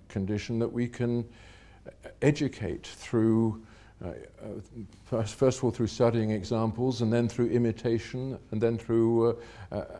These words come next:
self-discipline. Obviously, forgiveness is one of these things. Um, and the habit of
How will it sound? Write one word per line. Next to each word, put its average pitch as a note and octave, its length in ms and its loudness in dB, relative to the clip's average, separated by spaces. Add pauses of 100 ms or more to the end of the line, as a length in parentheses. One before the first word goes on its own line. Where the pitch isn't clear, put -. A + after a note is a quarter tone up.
(120)
self-discipline. B2 920 0 (300)
Obviously, B2+ 480 0
forgiveness G#2+ 880 -2
is G#2+ 140 -6
one G2 140 2
of F#2 200 -2
these F2+ 280 -6
things. G#2+ 520 -4 (320)
Um, G#2+ 420 4 (320)
and A#2 400 2 (180)
the G#2+ 280 2
habit A#2 380 0
of G#2+ 240 -4